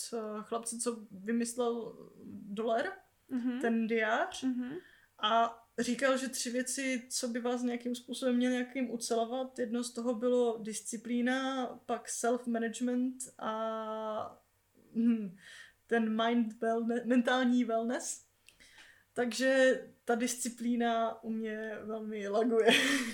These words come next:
Speaker 1: <laughs>
Speaker 2: Ono možná ale celkově u toho blogu je takový, eh,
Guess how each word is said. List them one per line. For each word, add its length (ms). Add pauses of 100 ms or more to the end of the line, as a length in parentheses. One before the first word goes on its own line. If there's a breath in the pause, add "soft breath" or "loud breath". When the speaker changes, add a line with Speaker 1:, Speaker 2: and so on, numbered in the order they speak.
Speaker 1:
<laughs> 520
Speaker 2:
Ono 140
možná 380
ale 120
celkově 420
u 40
toho 240
blogu 340
je 120
takový, 680 (840 soft breath)
eh, 60